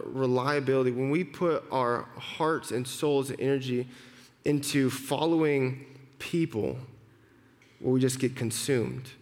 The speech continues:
because we want what they have. And we end up just keep swimming, just keep swimming.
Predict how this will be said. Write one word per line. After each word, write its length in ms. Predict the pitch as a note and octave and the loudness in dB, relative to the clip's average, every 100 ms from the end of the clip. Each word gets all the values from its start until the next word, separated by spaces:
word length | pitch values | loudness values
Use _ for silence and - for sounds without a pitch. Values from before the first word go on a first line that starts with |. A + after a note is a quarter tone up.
| - - - | -20 -20 -8
because 260 | C3+ D#3+ A#2 | -2 0 0
we 220 | B2 D#3 | 2 2
want 240 | C3+ B2 | 2 0
what 160 | G2+ A#2 | 0 2
they 120 | A2+ | 2
have. 380 | A2 A#2+ - - - - - _ _ _ _ _ _ _ _ _ _ - _ _ _ - _ _ - | 0 -2 -6 -10 -16 -20 -20 _ _ _ _ _ _ _ _ _ _ -20 _ _ _ -20 _ _ 0
And 380 | B2 A#2 A2+ | 4 4 4
we 120 | A2+ B2 | 2 4
end 220 | B2 A#2+ | 4 4
up 160 | A#2+ A#2+ - - - - _ _ _ _ _ - | 2 0 -14 -20 -20 -20 _ _ _ _ _ -10
just 300 | A#2+ A#2 - | -4 -2 -2
keep 180 | - - | -6 -6
swimming, 540 | - A2+ B2 B2+ C3 - - - | -4 -2 -2 -2 -4 -8 -12 -6
just 280 | B2+ - - | -2 -2 -2
keep 200 | - - | -6 -6
swimming. 440 | - B1+ - | -6 -6 -6